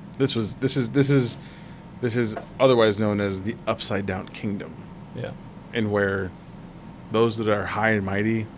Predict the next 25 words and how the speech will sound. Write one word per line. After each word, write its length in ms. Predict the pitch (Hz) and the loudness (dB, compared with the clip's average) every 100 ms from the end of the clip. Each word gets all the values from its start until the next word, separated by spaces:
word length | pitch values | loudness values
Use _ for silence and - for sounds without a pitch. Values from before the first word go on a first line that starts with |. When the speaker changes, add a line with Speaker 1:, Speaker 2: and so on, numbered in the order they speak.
| - | -4
Speaker 1:
will 120 | 101 | -2
be 120 | 101 | -2
humbled, 440 | 92 98 104 113 | -4 -2 0 -2
and 160 | 110 92 | -2 -2
those 180 | 98 95 | 0 0
who 100 | 101 | -2
are 80 | 98 | -2
humble 340 | - 107 113 | 0 0 0
will 100 | 117 | -2
be 100 | 113 | -2
brought 240 | 113 113 127 | 0 -2 -2
up. 180 | - - - - - - | -4 -6 -12 -14 -16 -16
Speaker 2:
That's 180 | 123 - | -14 -10
right. 160 | 139 - - - - - - | -10 -10 -16 -16 -18 -16 -6
Speaker 1:
And 100 | 113 | -4
that's 180 | 104 101 | -2 -4
what 100 | 127 | -4
this 180 | 123 - | -4 -4
is. 320 | 113 107 107 - | -6 -8 -10 -8
"Blessed 300 | 113 110 - | 0 0 0
are 180 | 127 117 | 2 2
those 320 | 113 120 139 | 4 2 2
who 160 | - 107 | 0 2
are 160 | 98 | 2
humble. 360 | 92 110 143 208 | 2 0 0 -4